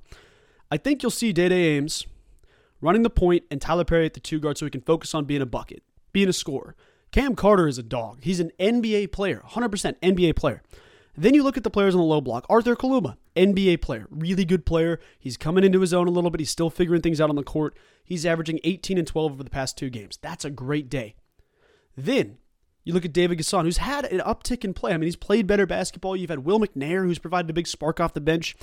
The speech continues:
You've had a couple of guys in that low block room that have had some big moments. I mean, Jarrell Colbert's looked good for stretches. You've had Will McNair look good for stretches. This is where it comes back. You get Naquan Tomlin,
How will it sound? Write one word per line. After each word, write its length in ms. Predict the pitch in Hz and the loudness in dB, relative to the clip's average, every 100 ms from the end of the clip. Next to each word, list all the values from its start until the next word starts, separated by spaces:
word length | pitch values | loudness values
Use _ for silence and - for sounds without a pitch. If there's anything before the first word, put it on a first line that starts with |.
| - _ _ | -20 _ _
You've 120 | - 185 | -4 0
had 100 | 170 | 0
a 40 | |
couple 300 | - 220 262 | -2 -4 0
of 60 | 233 | 2
guys 240 | 175 170 | 2 2
in 60 | 165 | 0
that 120 | 139 | 0
low 160 | 151 | 0
block 300 | 147 143 147 | 0 -2 -2
room 80 | 156 | -4
that 80 | 143 | -4
have 80 | 127 | -4
had 260 | - 165 | -4 -4
some 140 | 156 175 | -4 -2
big 200 | 156 127 | -2 -2
moments. 360 | 131 147 165 | -2 -2 -2
I 20 | 143 | -4
mean, 140 | 131 | -6
Jarrell 280 | 123 123 110 | -6 -10 -8
Colbert's 440 | - 208 202 190 | 0 2 4 2
looked 180 | 202 - | -2 -4
good 160 | 185 165 | -6 -6
for 100 | 180 | -6
stretches. 480 | - 170 180 175 - - _ | -6 -4 -2 -4 -6 -20 _
You've 120 | - 135 | -10 -4
had 260 | 147 170 | 0 2
Will 160 | 170 175 | 4 2
McNair 260 | 160 165 | 0 0
look 140 | 165 151 | 0 0
good 160 | 160 | -4
for 80 | 156 | -4
stretches. 440 | 156 165 160 160 151 - - _ _ _ _ - | -4 -4 -2 -4 -6 -14 -20 _ _ _ _ -12
This 300 | 135 214 226 | -4 -2 -2
is 100 | 175 | -4
where 200 | 160 170 | -2 -2
it 80 | - | -2
comes 240 | 143 131 | -6 -6
back. 260 | - - - - _ _ _ _ | -8 -12 -18 -20 _ _ _ _
You 140 | 151 170 | -4 0
get 160 | 170 | 0
Naquan 500 | 131 180 196 233 226 | 2 0 0 0 0
Tomlin, 440 | 214 160 113 101 | 0 0 -2 -8